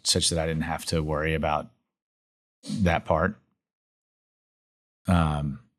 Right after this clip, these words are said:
I would, I really like the puzzle building piece of this, and I would love to go investigate and try to figure out how to do it in other states. Uh, you know, I,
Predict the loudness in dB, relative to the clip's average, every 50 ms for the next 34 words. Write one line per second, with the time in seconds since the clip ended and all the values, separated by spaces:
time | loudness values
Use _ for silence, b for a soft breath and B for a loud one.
0 | _ _ _ _ _ _ _ _ _ _ _ _ _ _ _ _ _ _ _ _
1 | 0 2 4 4 4 4 4 2 0 -2 -6 -12 -20 -20 _ _ _ _ _ _
2 | _ 0 4 6 8 8 8 8 8 8 6 4 2 0 0 -4 -4 -2 0 2
3 | 2 2 2 2 0 0 0 0 2 2 4 4 4 4 4 4 2 2 -2 -4
4 | -10 _ _ _ _ _ _ _ _ _ _ 0 4 4 6 6 4 4 4 4
5 | 4 6 4 2 0 B B B B B B B B B 2 4 4 6 6 6
6 | 4 4 2 -2 -6 _ _ _ _ 0 2 2 4 4 4 4 4 6 6 4
7 | 4 2 0 0 2 2 2 2 0 -2 -4 -8 -12 -18 _ _ -4 0 0 2
8 | 2 2 0 0 0 0 0 0 -2 -4 -4 -4 -4 -4 -2 -2 -2 -2 -4 -4
9 | -4 -4 -4 -4 -4 -4 -4 -4 -4 -6 -6 -6 -4 -4 -4 -4 -4 -4 -6 -6
10 | -6 -8 -10 -8 -8 -10 -10 -8 -8 -10 -10 -10 -12 _ -8 -6 -4 -4 -2 -4
11 | -4 -4 -4 -2 -2 -2 -2 -6 -10 -12 -16 _ -8 -6 -4